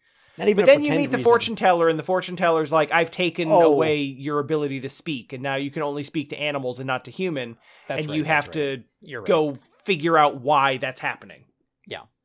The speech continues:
Speaker 2: So that's your conflict for a while, is, like, you're basically just trying to get your speech back.
Speaker 1: Mm-hmm.
Speaker 2: And then once you do that, then it's, then you know what the larger conflict is, kind of.
Speaker 1: I
Speaker 2: But
Speaker 1: don't know what, I don't
Speaker 2: but the whole
Speaker 1: actually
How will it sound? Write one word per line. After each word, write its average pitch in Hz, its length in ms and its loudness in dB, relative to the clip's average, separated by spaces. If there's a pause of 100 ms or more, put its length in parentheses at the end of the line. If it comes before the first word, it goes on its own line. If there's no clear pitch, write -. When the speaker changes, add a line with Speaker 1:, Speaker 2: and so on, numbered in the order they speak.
(400)
Speaker 2:
So 214 180 2
that's 269 340 2
your 247 140 -6
conflict 196 460 -2
for 170 200 -2
a 143 40 0
while, 147 420 2
is, 131 220 -10
like, 135 280 -6
you're 143 220 -8
basically 151 720 -6
just 139 180 -10
trying 147 280 -4
to 135 60 -12
get 156 200 -10
your 131 300 -14
speech - 580 -12
back. - 460 -18 (340)
Speaker 1:
Mm-hmm. 123 360 -12 (360)
Speaker 2:
And 202 160 0
then 185 160 0
once 175 220 -2
you 160 100 -6
do 147 220 -4
that, 156 400 2
then 160 120 -4
it's, 143 200 -10
then 185 260 -2
you 165 160 -8
know 156 240 2
what 143 220 -2
the 143 100 -6
larger 139 420 -4
conflict 156 540 -6
is, 147 240 -10
kind 196 460 -2
of. 139 340 -14 (1400)
Speaker 1:
I 131 100 -4
Speaker 2:
But 220 140 2
Speaker 1:
don't 156 240 -4
know 123 200 -6
what, 117 220 -6
I 139 200 -2
don't 233 100 0
Speaker 2:
but 233 160 2
the - 100 2
whole 285 380 2
Speaker 1:
actually 131 220 -8